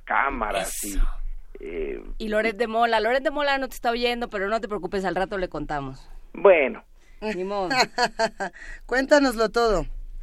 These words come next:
Speaker 1: Bueno, en realidad no hay, eh, mucho que contar, pero sí que interpretar, eh,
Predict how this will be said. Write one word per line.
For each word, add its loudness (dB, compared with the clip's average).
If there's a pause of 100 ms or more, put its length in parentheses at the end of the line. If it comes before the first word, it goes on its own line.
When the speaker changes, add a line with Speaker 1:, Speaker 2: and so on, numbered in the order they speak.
(920)
Speaker 1:
Bueno, 6
en 2
realidad 2 (520)
no -2
hay, -4 (180)
eh, -4
mucho -8
que -4 (600)
contar, 0
pero -2 (180)
sí -10
que -4
interpretar, 0 (600)
eh, -6